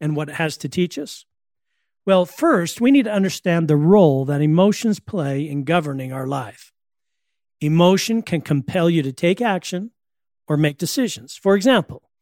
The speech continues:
let's say as a student, you have a big exam coming up. And as a result, you feel a great deal of anxiety about the exam and how it will impact your final grade. And yes, it could motivate you to study harder,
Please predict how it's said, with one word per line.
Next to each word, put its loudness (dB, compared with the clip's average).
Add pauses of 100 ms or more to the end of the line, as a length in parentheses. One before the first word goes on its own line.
(340)
let's -4
say 0
as 0
a -6
student, 0
you -4
have -4
a -8
big -2
exam -2
coming -2
up. -14 (640)
And 0
as 2
a -2
result, 2
you 0
feel 0
a -4
great 0
deal 2
of 2
anxiety 0
about -2
the -2
exam -4
and -12 (200)
how 2
it -2
will 0
impact -2
your -6
final -2
grade. -10 (640)
And 2
yes, 2 (340)
it 0
could 0
motivate 6
you -4
to -4
study 0
harder, -2